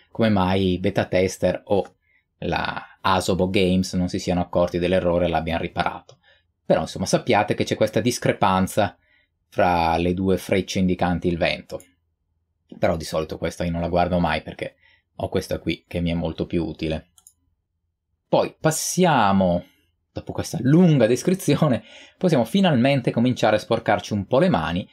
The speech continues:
e per prima cosa imposteremo il piano di volo. Attenzione, anche qui ci sono diversi bug che, eh, bloccano tutto, tutto lo schermo addirittura bloccano, <laughs> addirittura le indicazioni relative al motore,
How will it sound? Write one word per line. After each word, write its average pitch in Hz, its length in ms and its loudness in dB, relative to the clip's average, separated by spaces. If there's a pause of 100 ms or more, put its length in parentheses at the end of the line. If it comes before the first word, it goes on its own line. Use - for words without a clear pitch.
(440)
e - 260 -2
per - 260 -2
prima 175 400 2
cosa 110 600 2
imposteremo 120 840 0
il 120 240 0
piano 104 440 2
di 104 80 0
volo. 101 480 2
Attenzione, 143 720 0
anche 127 260 -2
qui 160 160 0
ci - 80 -12
sono 123 200 -2
diversi 131 420 0
bug 131 420 2 (480)
che, - 320 -2
eh, 107 180 0
bloccano 113 840 0
tutto, 156 1160 2
tutto 202 260 2
lo 123 80 2
schermo 113 320 0
addirittura 95 380 0
bloccano, 95 500 0
<laughs> - 20 -2
addirittura 113 400 -2
le 104 100 2
indicazioni 107 640 0
relative 98 340 0
al 92 60 0
motore, 95 480 -2